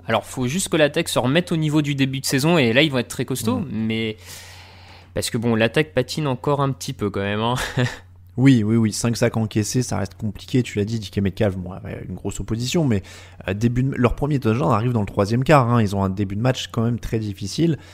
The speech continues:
Speaker 1: Hmm.
Speaker 2: Euh, donc voilà, la défense monte en puissance, l'attaque doit revenir, euh, à, à son niveau. Après, je sais pas, quelle est la clé pour qu'ils repassent, en fait ? Je, je, j'arrive pas à trouver la, la clé pour qu'ils remettent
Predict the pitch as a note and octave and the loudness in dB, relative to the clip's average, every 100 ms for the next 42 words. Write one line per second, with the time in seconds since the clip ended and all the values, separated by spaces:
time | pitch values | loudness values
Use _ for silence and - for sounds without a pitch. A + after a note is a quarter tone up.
0 | - B2+ G#2 - F#2 B2 C3+ E2 G#2+ B2 | -6 -4 -4 -8 -6 -2 0 2 2 4
1 | B2+ D#3 F3+ F3 D#3 C3+ - B2+ F#3 - | 4 2 -4 -4 -4 -4 -4 -2 -2 0
2 | F3 A2 C#3+ C3+ A#2+ A#2 C3+ B2 A#2+ B2 | -2 0 -2 -2 -2 0 2 0 -2 -2
3 | C3 A#2 G2+ F#2 F#2 - - - - - | -2 0 2 2 0 -6 -18 -20 -20 -20
4 | - - - - - - - - G#2+ - | -20 -20 -20 -18 -18 -16 -16 -6 -6 -2
5 | C3 C#3 F#3+ - G#2 F#3+ E3 A#2 - F#3 | 0 4 4 4 0 0 0 -2 -2 0
6 | - D3+ E3+ G#2+ - C#3 D#3+ - - - | 0 0 2 0 -2 -2 -2 0 -4 -6
7 | - - - C3 A#2+ G#2 F#2 A2+ - G2+ | -10 -6 -4 -4 -4 -8 -4 -4 -2 -4
8 | G#2+ G2+ G#2+ G#2 A2 A#2+ - C#3 - A#2+ | -2 -2 -2 -2 -4 -6 -4 -6 -6 -6
9 | A#2 G2 F#2+ G2 - D3+ - - - G2 | -2 -2 -2 -4 -4 -6 -8 -14 -8 -6
10 | - B2+ C#3 - - | 0 2 2 -2 -12